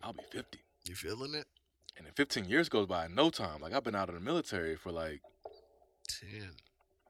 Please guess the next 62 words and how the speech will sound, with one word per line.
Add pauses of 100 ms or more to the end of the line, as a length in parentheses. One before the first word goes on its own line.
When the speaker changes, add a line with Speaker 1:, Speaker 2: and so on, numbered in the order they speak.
(360)
Speaker 1:
Nah,
over
ten
years. (260)
It's
like,
was
it
twenty
twenty
now? (380)
Fuck. (440)
You
know
what
I'm
saying?
Like, (720)
it's
been
twelve
years. (400)
No,
it's
been
over. (1300)
When
did
I
get
out? (540)
I
don't
wanna
do
the
math
right
now.
I
think
it's
been
Speaker 2:
It'll
Speaker 1:
twelve
Speaker 2:
be
Speaker 1:
years.
Speaker 2:
eleven
in (140)
August (220)
for
me. (1300)
Speaker 1:
It's
been
twelve
years,
I
think,
I
think
in,
uh,